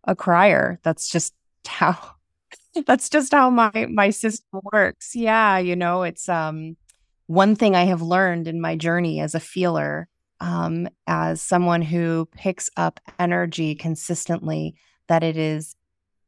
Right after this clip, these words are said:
absolutely essential for me to have a daily practice of letting go, of releasing energy. And, you know,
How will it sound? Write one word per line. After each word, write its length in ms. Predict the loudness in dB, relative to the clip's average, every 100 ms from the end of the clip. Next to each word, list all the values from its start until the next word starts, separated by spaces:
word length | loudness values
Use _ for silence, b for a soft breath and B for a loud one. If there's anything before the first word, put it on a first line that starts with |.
| _
absolutely 720 | 0 0 -2 -6 -4 -6 -8 -8
essential 600 | -8 -2 0 0 0 -4
for 180 | -4 -6
me 240 | -4 -6
to 140 | -8 -8
have 480 | -4 -2 -2 -6 _ -8
a 80 | -6
daily 420 | -4 -4 -4 -6
practice 560 | -4 -6 -4 -8 -8
of 160 | -10 -10
letting 360 | -8 -6 -8 -6
go, 380 | -4 -4 -8 -14 _
of 160 | -10 -8
releasing 760 | -8 -6 -6 -6 -6 -6 -8 -14 _ _ _ _
energy. 680 | 0 0 -2 -4 -6 -6 -8 _ _ _ _
And, 720 | -2 0 0 -2 -4 -6 -10 -16 _ _ _ _ _ _ _ _ _ _ _ _ -6
you 180 | -2
know, 480 | 0 0 -2 -4 -10